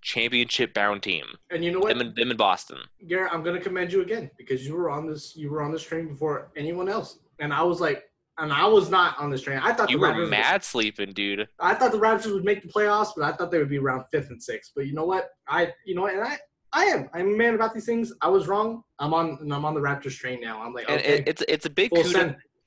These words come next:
Speaker 2: Choo
Speaker 1: kudos
Speaker 2: choo.
Speaker 1: Nurse, but, like, I don't know. I, I might be the only believer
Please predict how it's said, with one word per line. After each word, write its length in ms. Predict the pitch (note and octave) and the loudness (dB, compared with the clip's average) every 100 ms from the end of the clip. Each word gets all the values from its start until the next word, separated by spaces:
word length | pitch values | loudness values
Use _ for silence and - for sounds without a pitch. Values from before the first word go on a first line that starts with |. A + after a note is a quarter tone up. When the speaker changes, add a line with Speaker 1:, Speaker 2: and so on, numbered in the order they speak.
| _ - | _ -4
Speaker 2:
Choo 140 | A3+ | 2
Speaker 1:
kudos 160 | G#3 D3 | 4 6
Speaker 2:
choo. 280 | A3 B2+ - _ _ _ F#2+ | 4 2 -4 _ _ _ -4
Speaker 1:
Nurse, 440 | G#2 B2 - - _ _ _ | -4 -4 -8 -16 _ _ _
but, 80 | B2+ | 2
like, 340 | B2 A2 G2+ - _ _ | 4 2 -2 -12 _ _
I 120 | C3 | 4
don't 140 | A3 F3 | 6 6
know. 260 | D#3 F#2+ - - | 4 2 -2 -2
I, 480 | C3 B3+ D#3+ A#2+ A#2 - _ | 2 4 4 4 2 -2 _
I 120 | A#2+ F3+ | 0 2
might 240 | G#3 D#3+ | 2 2
be 360 | C#3 C3 B2+ - _ B2 | 2 2 0 -6 _ -2
the 120 | C3 | 2
only 300 | C3 D3 E3+ | 2 4 0
believer 680 | D#3+ C3+ C3 B2 G#2+ G2+ | 0 0 0 0 0 -2